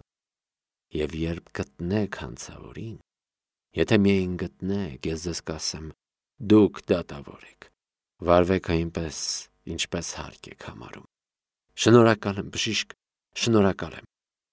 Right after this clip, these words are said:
ասաց Վիլֆորն անպատմելի ուրախությամբ։ «Կյանքումս ձեզնից լավ բարեկամ չեմ ունեցել»։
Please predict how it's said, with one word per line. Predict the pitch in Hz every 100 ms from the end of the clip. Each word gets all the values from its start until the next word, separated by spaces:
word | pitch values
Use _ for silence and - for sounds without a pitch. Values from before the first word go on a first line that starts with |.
| _ _
ասաց | 78 82 82 -
Վիլֆորն | 82 - - 107 131
անպատմելի | 113 104 98 92 90 85 85
ուրախությամբ։ | - 87 78 - - - - - _ _ _ _ _ _ -
«Կյանքումս | 107 110 131 127 101
ձեզնից | 92 104 95 123 -
լավ | 104 104 113
բարեկամ | 107 101 98 127 120
չեմ | - 113 107
ունեցել»։ | 85 65 - -